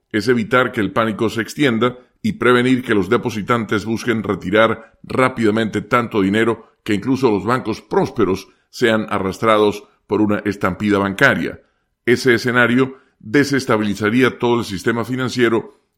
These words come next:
y se correría el riesgo de descarrilar la economía. Es probable que los contribuyentes no asuman ningún costo directo por la quiebra de los bancos Silicon Valley y Signature,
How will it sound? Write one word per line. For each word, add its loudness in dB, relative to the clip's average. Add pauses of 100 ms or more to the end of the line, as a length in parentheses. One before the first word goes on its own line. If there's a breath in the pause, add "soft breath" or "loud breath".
y -4
se 0
correría 2
el 2
riesgo 0
de 2
descarrilar 0
la -2
economía. -2 (280)
Es 4
probable 4
que -2
los 0
contribuyentes -2
no 2
asuman 0
ningún -2
costo 0
directo 0
por -2
la -2
quiebra 0
de -8
los -4
bancos -2 (360 soft breath)
Silicon 0
Valley 0
y -2
Signature, 2